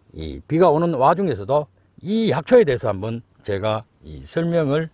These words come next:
해드리려고 합니다. 자, 보이십니까? 자, 이 약초 이름은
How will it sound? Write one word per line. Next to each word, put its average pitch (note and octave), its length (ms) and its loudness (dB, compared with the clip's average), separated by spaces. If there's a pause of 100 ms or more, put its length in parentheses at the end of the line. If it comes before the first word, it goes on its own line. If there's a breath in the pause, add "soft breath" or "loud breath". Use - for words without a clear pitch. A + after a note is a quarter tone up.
(200)
해드리려고 D3+ 720 -2 (120)
합니다. D#3 500 -6
자, - 160 -8
보이십니까? G2 560 -8 (1900 loud breath)
자, B2+ 180 0
이 A#3+ 180 0
약초 A#3+ 280 2
이름은 F3+ 460 -2